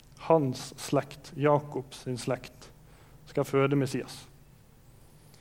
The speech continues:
Jesus, han er av Judas sin stamme,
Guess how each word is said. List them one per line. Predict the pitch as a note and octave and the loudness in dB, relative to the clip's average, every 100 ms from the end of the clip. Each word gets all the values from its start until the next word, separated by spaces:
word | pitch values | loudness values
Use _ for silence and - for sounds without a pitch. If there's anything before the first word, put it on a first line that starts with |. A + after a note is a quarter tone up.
| - - - - - - - - - - - - - - - - | -20 -20 -20 -20 -20 -20 -20 -20 -20 -20 -20 -20 -20 -20 -20 -4
Jesus, | D3+ E3+ E3 F3 E3+ - - | 4 6 6 4 2 -8 2
han | E3 D#3 | 4 4
er | D3+ D3 C3 | 4 4 4
av | C3 C#3+ - | 2 0 -8
Judas | C3 C#3+ D3+ B2+ B2 A2+ - - | -4 0 0 0 -4 -4 -10 -8
sin | C#3 B2+ | -4 -4
stamme, | - B2+ C3 B2+ | -2 -2 0 -4